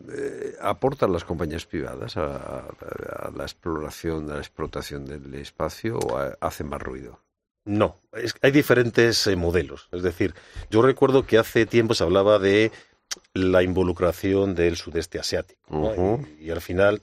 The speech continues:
Speaker 2: ha venido, digamos, el cambio de paradigma ha venido por, por, eh, California, por, por Estados Unidos. Realmente el espacio ahora mismo, eh, es una actividad con una importante involucración gubernamental.
Speaker 1: Ujú.
Speaker 2: ¿Eh?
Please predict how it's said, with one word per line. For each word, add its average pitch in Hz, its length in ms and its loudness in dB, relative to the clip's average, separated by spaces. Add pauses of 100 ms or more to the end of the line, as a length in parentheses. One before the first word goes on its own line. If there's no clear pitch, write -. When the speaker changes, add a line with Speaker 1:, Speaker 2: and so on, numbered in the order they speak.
(140)
Speaker 2:
ha 95 80 2
venido, 92 400 0
digamos, 90 340 0
el 82 160 -4
cambio 101 340 4
de 92 100 2
paradigma 92 320 2
ha 87 40 0
venido 87 280 0
por, 85 320 -2
por, 87 480 -2 (120)
eh, 73 720 -8
California, - 640 -8
por, 71 200 -16
por 76 160 -10
Estados 82 380 -2
Unidos. 76 360 -12 (920)
Realmente 135 540 6
el 101 80 6
espacio 120 420 4
ahora 113 100 8
mismo, 123 520 2
eh, 92 440 2
es 104 140 0
una 110 140 4
actividad 101 600 4 (160)
con 95 240 0
una 101 360 2
importante 95 920 0
involucración 85 580 -4
gubernamental. 71 800 -8 (200)
Speaker 1:
Ujú. 95 380 0 (320)
Speaker 2:
¿Eh? 120 180 -6